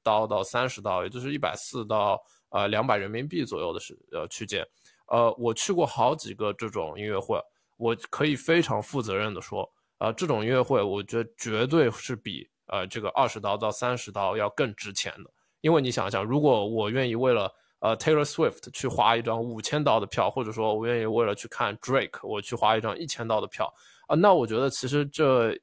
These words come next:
一场小的音乐会，你去花个五十刀，完全没有什么，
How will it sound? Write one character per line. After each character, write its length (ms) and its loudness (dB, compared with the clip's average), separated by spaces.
一 100 0
场 260 0
小 240 -2
的 100 -8
音 60 -4
乐 180 2
会， 240 2
你 160 -4
去 140 -2
花 200 4
个 120 2
五 180 -2
十 140 -6
刀， 180 4
完 240 4
全 180 -2
没 200 -2
有 160 2
什 120 -10
么， 320 -4